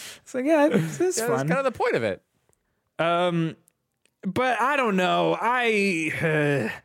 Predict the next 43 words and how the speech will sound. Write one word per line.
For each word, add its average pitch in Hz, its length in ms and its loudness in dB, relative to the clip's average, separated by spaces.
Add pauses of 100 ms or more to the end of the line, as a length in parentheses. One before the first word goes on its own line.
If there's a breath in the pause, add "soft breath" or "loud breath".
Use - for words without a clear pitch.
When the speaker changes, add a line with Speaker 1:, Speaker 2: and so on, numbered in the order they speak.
(220 loud breath)
Speaker 1:
I 226 100 0
think 302 220 0
it 294 40 2
was 247 160 2
a 208 60 2
good, 190 400 0
it 175 40 4
was 175 140 2
good 160 200 0
that 156 100 -2
they 156 100 2
clarified 135 520 0
what 131 140 0
was 131 120 -4
going 127 240 0
on 127 160 2
with 131 100 -4
this, 139 160 0
'cause 160 100 -4
there 180 100 2
was 180 100 2
that 147 120 2
leak 143 200 2
of 143 60 2
that 131 160 2
image, 131 260 -2
if 135 100 -4
you 139 60 4
remember, 131 420 2
Speaker 2:
Yeah. 127 160 0 (160)
Speaker 1:
of, 127 160 0
like, 123 380 0
"Oh, 165 200 4
fuck, 143 300 0
this 143 160 -2
is, 147 100 0
like, 135 160 -2
the 143 80 0
battle 139 300 0
pass 131 460 0
and, 139 80 -4
like, 127 160 -4
the, 127 260 -2